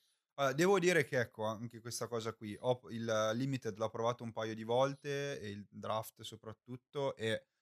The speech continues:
devo dire che mi è piaciuto molto. Non hai, n-, ecco, non hai quelle situazioni in cui ci sono, uhm, archetipi così tanto sbilanciati. Mi sembra ben, eh,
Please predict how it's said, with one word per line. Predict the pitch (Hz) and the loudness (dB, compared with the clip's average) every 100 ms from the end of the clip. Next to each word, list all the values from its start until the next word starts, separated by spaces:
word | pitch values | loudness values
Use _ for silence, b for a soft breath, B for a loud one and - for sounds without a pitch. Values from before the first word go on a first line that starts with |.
| _ _ _ _ | _ _ _ _
devo | 131 147 | -2 2
dire | 190 180 | 2 2
che | 127 | -2
mi | 120 | -4
è | 113 | -4
piaciuto | 110 - 110 104 | -8 -8 -12 -8
molto. | 101 101 101 101 98 98 | -8 -8 -10 -10 -8 -8
Non | 101 110 | -8 -4
hai, | 113 113 113 110 107 107 104 101 107 _ _ _ 123 | -2 -2 -4 -6 -6 -6 -6 -8 -10 _ _ _ -10
n-, | 131 | -4
ecco, | 123 139 - | 0 0 -2
non | 131 143 | -4 0
hai | 165 175 | 2 2
quelle | 165 151 | -2 -4
situazioni | 139 135 135 - 147 143 | -4 -4 -8 -6 -4 -2
in | 135 123 | -4 -6
cui | - 127 123 120 - _ _ _ _ _ _ _ _ _ _ | -8 -6 -4 -4 -8 _ _ _ _ _ _ _ _ _ _
ci | - 127 | -6 -2
sono, | 143 143 139 110 - | 2 2 2 0 -6
uhm, | 120 | -4
archetipi | 123 120 120 123 - 127 120 123 - | -2 0 0 -2 -4 -8 -8 -16 -10
così | 131 123 120 113 | -4 -2 -2 -4
tanto | 117 117 - | -4 -6 -8
sbilanciati. | 104 104 110 104 107 - 95 95 107 | -12 -8 -6 -6 -6 -2 -2 -2 -6
Mi | 107 | -6
sembra | 110 123 120 117 | -4 -4 0 0
ben, | 120 131 131 127 | 0 -4 -4 -4
eh, | 120 117 113 113 | -2 -2 -4 -6